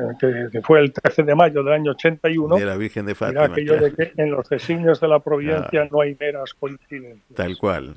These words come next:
Speaker 1: ¿Eh?
Speaker 2: tal cual. Es ma-, es
Speaker 1: Sí.
Speaker 2: maravilloso cuando uno empieza a ver estas, estas casualidades, entre comillas, es maravilloso encontrarse con Dios, porque también, como te pasó en Las Vegas,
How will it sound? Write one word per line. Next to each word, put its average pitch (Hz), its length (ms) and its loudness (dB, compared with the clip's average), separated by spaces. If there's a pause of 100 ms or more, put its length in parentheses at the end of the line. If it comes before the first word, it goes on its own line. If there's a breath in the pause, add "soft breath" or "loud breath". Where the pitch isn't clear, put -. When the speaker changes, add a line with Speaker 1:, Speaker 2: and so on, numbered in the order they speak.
(140)
Speaker 1:
¿Eh? - 40 -8
Speaker 2:
tal 95 180 -6
cual. 90 300 -8 (440 loud breath)
Es 113 160 0
ma-, 110 140 -2
es - 140 -6
Speaker 1:
Sí. 113 60 0
Speaker 2:
maravilloso 104 720 0
cuando 95 220 -4
uno 127 140 0
empieza 113 400 -2
a - 20 0
ver 110 180 0
estas, 110 300 -4 (180)
estas - 460 -6
casualidades, 113 760 0
entre 110 280 -2
comillas, 117 520 -2 (220 soft breath)
es 110 100 -4
maravilloso 107 560 -2
encontrarse 104 600 -4
con 101 120 -4
Dios, 139 140 2
porque 120 240 2
también, 123 520 0
como 92 280 -4
te - 140 -8
pasó 98 260 -4
en 107 60 -4
Las 107 160 -2
Vegas, 104 420 -4